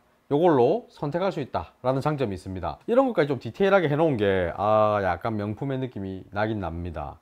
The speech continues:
자, 그리고 중요한 부분입니다. 이제 이게 뭐냐 하면은 추출 레버예요. 요 놈 같은 경우는 일 단, 이 단으로 사용할 수 있거든요.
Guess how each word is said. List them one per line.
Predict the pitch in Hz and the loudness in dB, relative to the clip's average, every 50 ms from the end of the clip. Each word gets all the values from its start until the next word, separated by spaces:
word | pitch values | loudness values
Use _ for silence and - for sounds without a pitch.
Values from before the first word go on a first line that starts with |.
| _ _ | _ _
자, | - 165 | 0 2
그리고 | - 214 247 196 175 156 | 4 4 4 4 2 2
중요한 | - - 131 139 139 160 175 185 185 | 2 0 0 2 4 4 4 4 2
부분입니다. | 170 190 175 160 143 123 110 104 95 95 | 0 -2 -2 -2 -2 -2 -2 -2 -2 -4
이제 | 90 92 87 92 87 95 107 - - | -4 -4 -4 -4 -4 -4 -8 -8 -8
이게 | 190 185 185 214 208 202 202 196 - 175 - - | -4 4 6 8 8 8 6 4 0 -4 -8 -4
뭐냐 | 113 120 123 135 151 160 | 0 2 4 6 6 6
하면은 | 170 156 127 113 123 131 113 95 90 - | 6 4 2 0 0 0 -2 -4 -6 -12
추출 | - - 135 131 - - - 180 127 104 | -10 -8 -8 -8 -6 -6 -6 -4 -2 2
레버예요. | 110 127 151 131 123 98 85 78 71 67 - - _ - | 2 2 2 2 0 0 0 -2 -6 -8 -12 -10 _ 2
요 | 151 196 | 4 6
놈 | 247 254 | 6 6
같은 | 220 208 - 214 185 | 6 6 6 4 4
경우는 | 170 160 156 165 196 214 - | 2 2 2 2 0 -2 -2
일 | 220 254 247 240 | -2 -4 2 6
단, | - 254 233 175 131 | 8 8 8 6 4
이 | 127 | 2
단으로 | 151 165 190 208 185 147 | 2 2 2 0 -2 -2
사용할 | - 139 131 139 143 | -2 -2 -2 -2 -2
수 | 113 123 | -4 -4
있거든요. | 101 - 117 104 95 87 95 101 139 | -4 -4 -4 -4 -4 -4 -4 -4 -6